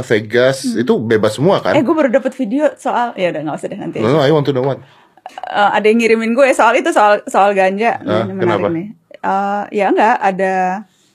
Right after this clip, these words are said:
Speaker 2: yang memproduksi itu di California dan diproduksi
Speaker 1: Di California?
Speaker 2: Hilang, hilang. Ya udah, nanti
Speaker 1: Maksud
Speaker 2: deh.
Speaker 1: lu hilang apa?
Speaker 2: Nggak, nggak, udah.
Speaker 1: No, no,
Speaker 2: Gue
Speaker 1: just
Speaker 2: ini.
Speaker 1: explain me what.
Speaker 2: Hah?
Speaker 1: Explain me what.
Speaker 2: Em,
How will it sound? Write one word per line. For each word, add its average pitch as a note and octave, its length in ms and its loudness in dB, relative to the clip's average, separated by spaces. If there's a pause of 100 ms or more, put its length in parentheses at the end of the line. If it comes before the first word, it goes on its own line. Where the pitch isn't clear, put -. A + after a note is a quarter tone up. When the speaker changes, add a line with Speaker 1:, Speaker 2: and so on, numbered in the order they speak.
(300)
Speaker 2:
yang G3+ 160 0
memproduksi G3+ 460 0
itu G3 100 -4
di G3+ 100 -4
California F#3+ 680 -6 (460)
dan F#3+ 240 -6
diproduksi G3 880 -6 (1300)
Speaker 1:
Di A2+ 140 -4
California? A#2+ 560 2
Speaker 2:
Hilang, F#3+ 200 -4 (120)
hilang. F#3 240 -2 (560)
Ya F#3 120 2
udah, G3 160 0
nanti G#3 200 -4
Speaker 1:
Maksud G#3 80 0
Speaker 2:
deh. - 80 -2
Speaker 1:
lu D3+ 80 6
hilang E3+ 220 2
apa? E3 180 -2 (420)
Speaker 2:
Nggak, A3+ 220 0
nggak, G#3 160 -2
udah. G3 160 0
Speaker 1:
No, G3+ 100 4
no, C4 140 4
Speaker 2:
Gue A3+ 100 2
Speaker 1:
just A3+ 140 2
Speaker 2:
ini. G#3+ 80 4
Speaker 1:
explain G#3+ 300 0
me F#3 120 0
what. B2 300 0 (240)
Speaker 2:
Hah? D4 240 0 (100)
Speaker 1:
Explain D3 400 -2
me C3 140 -4
what. G2+ 240 -6 (540)
Speaker 2:
Em, A3+ 420 2